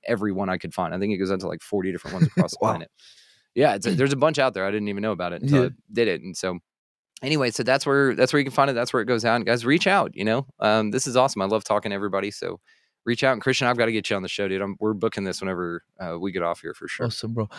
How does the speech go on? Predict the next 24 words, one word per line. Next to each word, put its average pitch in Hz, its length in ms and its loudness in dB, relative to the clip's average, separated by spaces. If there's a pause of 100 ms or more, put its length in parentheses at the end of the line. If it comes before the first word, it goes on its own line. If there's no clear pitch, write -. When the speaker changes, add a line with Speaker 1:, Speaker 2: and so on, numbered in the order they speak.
Speaker 2:
I 147 80 2
ju-, 147 140 -6
let 175 100 4
me 208 100 0
just, 202 340 -4
can 156 120 2
I, - 80 -6
can - 200 -6
I - 60 -6
ju-, 160 160 -2 (160)
le-, - 100 -4 (500)
please 233 380 -2 (180)
just 147 200 -8
give 180 180 -2
us, - 220 -4 (300)
uh, 127 260 6 (100)
a 123 80 2
little 139 260 2
bit 135 200 4
of, 123 240 0
um, 110 600 2 (560)
the 127 120 -2
background 120 640 6
around 113 560 2